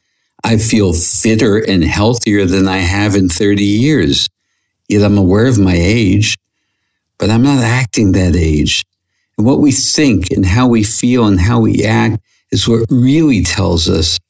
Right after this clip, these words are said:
our age. We shouldn't reduce ourselves to this notion of biological age. Our age is more a factor of how we think,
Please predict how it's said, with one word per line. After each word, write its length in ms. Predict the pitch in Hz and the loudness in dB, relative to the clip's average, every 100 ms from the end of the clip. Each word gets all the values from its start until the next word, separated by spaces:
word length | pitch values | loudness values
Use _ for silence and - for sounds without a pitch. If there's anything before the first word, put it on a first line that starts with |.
| - | -6
our 160 | 98 92 | -2 0
age. 460 | 95 95 95 - - _ _ _ | 0 2 0 -2 -8 _ _ _
We 80 | 110 | -4
shouldn't 380 | - 180 151 135 | 0 0 2 2
reduce 440 | 131 113 151 147 | 2 2 0 0
ourselves 520 | 98 92 - 101 95 | 0 -2 -2 -2 -2
to 100 | - 101 | -2 -2
this 220 | 87 - | -2 0
notion 400 | 104 113 113 98 | 0 0 0 0
of 140 | 85 85 _ - | 0 -4 _ -6
biological 1000 | 95 110 101 92 95 107 101 85 85 80 | -2 0 0 0 0 -2 -2 -2 -2 -2
age. 460 | 82 76 67 - - _ _ _ _ _ _ _ _ _ _ _ _ - | -2 -2 -2 -4 -10 _ _ _ _ _ _ _ _ _ _ _ _ -6
Our 260 | 113 113 | -2 0
age 720 | 110 123 151 143 92 78 - - | 0 0 2 2 0 -2 -4 -4
is 220 | 107 98 | -2 0
more 240 | 107 123 110 | 2 2 0
a 40 | |
factor 720 | - 110 107 113 113 107 92 - _ _ - | -2 -2 0 0 0 0 0 -4 _ _ -6
of 100 | - | -4
how 200 | - 110 | 0 0
we 140 | 101 | 2
think, 520 | 87 85 - 98 82 | 0 -2 -2 0 0